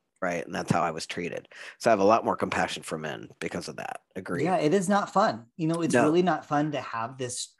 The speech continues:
Speaker 2: drive moving you forward. And, and for me, feeling it, like, really d-, call me to, to manipulate, to be dishonest with people I was dating so I could get more from them.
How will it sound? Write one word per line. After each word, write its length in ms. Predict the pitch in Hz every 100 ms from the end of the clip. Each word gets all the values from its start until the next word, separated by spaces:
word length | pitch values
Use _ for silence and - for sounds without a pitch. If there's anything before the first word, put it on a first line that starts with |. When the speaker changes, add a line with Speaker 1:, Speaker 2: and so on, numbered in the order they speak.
| -
Speaker 2:
drive 600 | - 151 135 147 135 110
moving 400 | 113 135 127 139 135
you 100 | 123
forward. 800 | - 127 131 123 107 117 120 -
And, 380 | 143 127 123 - -
and 220 | 160 139 120
for 120 | 143
me, 200 | 147 226
feeling 500 | - 170 180 226 180
it, 320 | 139 143 - - _ _ _ _
like, 200 | 156 156 -
really 440 | 175 160 185 370 302
d-, 180 | 160 - 220 _ _ -
call 440 | - 208 240 381
me 540 | 247 139 113 117 190 202 _ _ _ _ _ _ -
to, 160 | 220
to 280 | - - 214
manipulate, 680 | 220 226 302 415 359 - - - _ _ _ _ _ -
to 100 | 196
be 200 | 220 220
dishonest 600 | 247 247 220 262 302 -
with 120 | 190
people 280 | 175 165 175
I 60 |
was 160 | 170 165
dating 460 | - 190 320 165 135
so 160 | 151
I 80 | 151
could 180 | 156 151
get 180 | 170 -
more 180 | 156 151
from 400 | - 151 190
them. 120 | 208